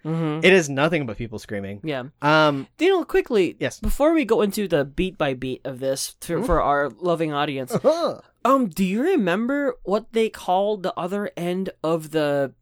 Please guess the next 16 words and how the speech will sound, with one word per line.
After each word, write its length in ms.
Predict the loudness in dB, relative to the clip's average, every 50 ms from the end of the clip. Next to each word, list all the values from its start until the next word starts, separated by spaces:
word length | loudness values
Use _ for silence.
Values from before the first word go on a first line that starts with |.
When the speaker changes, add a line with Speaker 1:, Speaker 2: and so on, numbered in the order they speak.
| -8
Speaker 1:
space 420 | -4 -4 -2 0 0 -2 0 -2 -2
satellite 480 | -2 -2 -2 -2 0 -2 -2 -2 -2
thing? 320 | -4 -6 -6 -6 -6 -8 -10 _ _ -20 -20 -14 _
'Cause 160 | 0 2 2
it 80 | 4 4
makes 240 | 4 2 2 0 0
a 60 | 2
lot 180 | 2 2 2
of 60 | 2 0
sense 220 | 0 0 2 4
Speaker 2:
Yeah. 120 | 4 4
Speaker 1:
in 60 | 2 2
this, 220 | 0 0 0 0
where 100 | -2 -4
it's 140 | -4 -4 -8 -12 -12 -4
Jeru 600 | 0 0 2 2 2 2 0 0 0 0 -2 -4